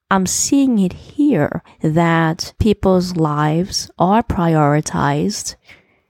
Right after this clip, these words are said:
For better or worse, there is actually a cold measurement on who lives or who dies.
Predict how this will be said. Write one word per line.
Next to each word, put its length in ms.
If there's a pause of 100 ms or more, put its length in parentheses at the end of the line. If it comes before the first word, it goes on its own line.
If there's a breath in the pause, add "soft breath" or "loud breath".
(220 soft breath)
For 220
better 340
or 220
worse, 340
there 280
is 340
actually 560
a 120
cold 460
measurement 920
on 260
who 200
lives 600
or 140
who 260
dies. 680